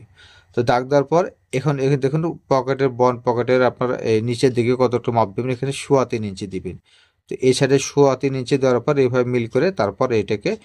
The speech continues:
সুন্দর করে একটা মার্জিন টেনে নেবেন। নেওয়ার পর এই দাগ থেকে এই দাগ পর্যন্ত আপনারা এইভাবে তার অর্ধেকটা নেবেন, যতটুকু থাকবে তার অর্ধেক নেবেন। নেওয়ার পর এখানে পকেটের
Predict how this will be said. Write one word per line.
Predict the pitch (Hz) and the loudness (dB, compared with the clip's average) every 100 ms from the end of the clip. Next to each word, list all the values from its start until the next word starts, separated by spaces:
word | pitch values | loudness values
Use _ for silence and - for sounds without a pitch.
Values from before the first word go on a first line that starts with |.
| - - _ | -18 -20 _
সুন্দর | - 131 120 | -8 0 0
করে | 104 117 | 2 2
একটা | 107 | 2
মার্জিন | 131 113 107 117 | 0 0 0 -2
টেনে | 101 104 95 | -2 -2 -2
নেবেন। | 90 87 90 | -6 -6 -6
নেওয়ার | 113 117 | 0 0
পর | 131 156 - | 2 0 2
এই | 135 135 | 0 2
দাগ | 143 | 2
থেকে | 139 143 156 | 0 -4 -2
এই | 143 143 | 2 2
দাগ | 135 127 | 2 -2
পর্যন্ত | 139 135 131 147 | -2 0 0 0
আপনারা | 135 135 139 - | -2 -2 -4 -2
এইভাবে | 127 117 117 127 233 - - - _ | -2 0 0 0 -2 -6 -20 -20 _
তার | 120 | 0
অর্ধেকটা | 120 131 135 131 - 110 | 2 2 0 -8 -4 -2
নেবেন, | 95 90 90 92 - | -2 -6 -10 -14 -6
যতটুকু | 113 127 135 127 | -4 -2 -2 -2
থাকবে | 135 123 147 | -4 0 2
তার | 139 | 2
অর্ধেক | 123 123 127 | 2 0 -8
নেবেন। | 113 107 | -6 -4
নেওয়ার | 117 113 | -2 0
পর | 139 | 0
এখানে | 135 139 | 0 -2
পকেটের | 127 120 120 131 | 0 0 0 -2